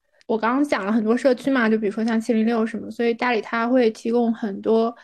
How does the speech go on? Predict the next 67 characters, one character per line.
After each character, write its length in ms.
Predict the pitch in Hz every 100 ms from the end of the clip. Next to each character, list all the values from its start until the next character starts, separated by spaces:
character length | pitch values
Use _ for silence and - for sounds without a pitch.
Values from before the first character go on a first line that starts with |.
| _
参 300 | - 262 285
与 200 | 277 254
很 240 | 233 220
多 120 | 208 220
不 240 | - 320
一 100 | 233
样 320 | 226 233 214
的 180 | 202 202
活 220 | 214 208
动 100 | 226
的 120 | 220
方 280 | 220 220 220
式。 320 | 233 - 226 - _ - _ _ _ _ _ -
之 60 |
前 260 | 294 285 277
跟 240 | 302 311 320
朋 120 | 285
友 100 | 294
好 100 | 277
像 140 | 233
讨 260 | 262 262 196
论 200 | 233 254
过 160 | 240 214
这 120 | 220
个 100 | 214
事 140 | 220
情， 120 | 233 233
就 120 | 262
是 180 | 269 262 - - _
因 100 | 349
为 120 | 370
大 200 | 370 359
理 140 | 294 233
就 80 |
是 120 | 269 277
比 120 | 233
如 100 | 226
说 140 | 269
它 160 | 285 311
真 140 | 330
的， 160 | 339 277 294 - -
就 120 | 302
我 80 | 254
刚 100 | 247
刚 100 | 277
讲， 240 | 302 302 240
它 120 | 254
有 120 | 269
很 140 | 262
多 140 | 208 220
不 120 | 269
一 100 | 262
样 120 | 269
的 80 | 254
圈 240 | 254 269
子 80 | 269
的 100 | 254
人， 160 | 220 202
他 140 | 233 233
来 140 | 196
到 160 | 233 226
这 160 | 240
里， 100 | 214
然 160 | 185 214
后 160 | 247 233
他 160 | 247
们， 340 | 233 233 214